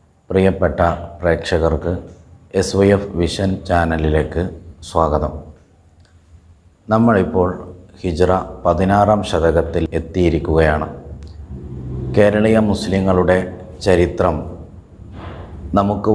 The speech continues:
വായിക്കാനാവുക പൊന്നാനിയിലെ മഖ്ദൂമുമാർ പൊന്നാനിയിലെ പ്രസിദ്ധമായ പള്ളി സ്ഥാപിക്കുകയും അതിനെ തുടർന്നുണ്ടായ വൈജ്ഞാനിക വിപ്ലവത്തിലൂടെയും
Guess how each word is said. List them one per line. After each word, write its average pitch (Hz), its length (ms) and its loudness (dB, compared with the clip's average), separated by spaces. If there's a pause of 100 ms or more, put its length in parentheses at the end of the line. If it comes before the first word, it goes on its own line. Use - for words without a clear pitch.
വായിക്കാനാവുക 90 840 2 (680)
പൊന്നാനിയിലെ 101 600 2 (120)
മഖ്ദൂമുമാർ 87 800 2 (1080)
പൊന്നാനിയിലെ 113 680 4
പ്രസിദ്ധമായ 87 880 0 (460)
പള്ളി 90 340 2
സ്ഥാപിക്കുകയും 82 800 0 (800)
അതിനെ 104 360 2
തുടർന്നുണ്ടായ 85 640 2 (500)
വൈജ്ഞാനിക 92 680 2 (160)
വിപ്ലവത്തിലൂടെയും 85 1000 2